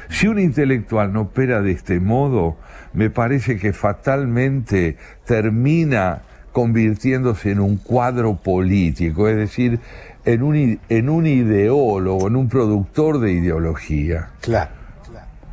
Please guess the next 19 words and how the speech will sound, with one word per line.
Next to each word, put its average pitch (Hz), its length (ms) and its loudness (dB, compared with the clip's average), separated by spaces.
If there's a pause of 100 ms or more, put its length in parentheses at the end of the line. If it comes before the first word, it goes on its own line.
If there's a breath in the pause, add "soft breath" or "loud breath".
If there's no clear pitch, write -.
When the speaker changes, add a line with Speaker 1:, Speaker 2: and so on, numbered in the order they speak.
(320 loud breath)
Speaker 2:
Ahora, 151 420 2 (460)
vos 165 220 -6
y 160 80 -4
yo, 139 460 -2 (760)
este, 87 840 -6
y, 87 60 -12
y, 85 380 -14
y 92 100 -8
muchísima 104 560 -8
gente, 107 480 -2
por 78 160 -12
supuesto, 110 500 -8 (180)
eh, 76 140 -14 (140)
y 82 100 -10
lo 92 80 -6
hemos, 95 340 -8
eh, 76 480 -6 (340)
hemos 110 220 -8
tenido, 139 600 0